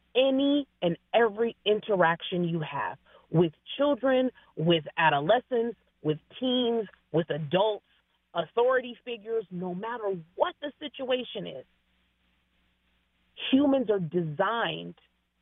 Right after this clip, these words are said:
to match energy. If you're angry and you're,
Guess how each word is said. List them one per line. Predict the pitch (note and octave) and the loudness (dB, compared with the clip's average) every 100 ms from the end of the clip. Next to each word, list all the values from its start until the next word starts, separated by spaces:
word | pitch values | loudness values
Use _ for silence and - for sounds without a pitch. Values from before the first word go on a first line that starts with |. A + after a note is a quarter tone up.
| _ _ - | _ _ -10
to | E3 | -6
match | E3 F3 - - - | -4 -4 -4 -8 -4
energy. | F3+ D3 D3 - - _ _ _ _ _ | -2 -2 -4 -12 -18 _ _ _ _ _
If | F3 D3 | -2 2
you're | E3+ G#3 G#3+ | 0 0 -2
angry | A#3 A3+ B3 B3 | -2 -2 -2 -2
and | F#3+ | -2
you're, | F3 F#3 G3 | 2 2 2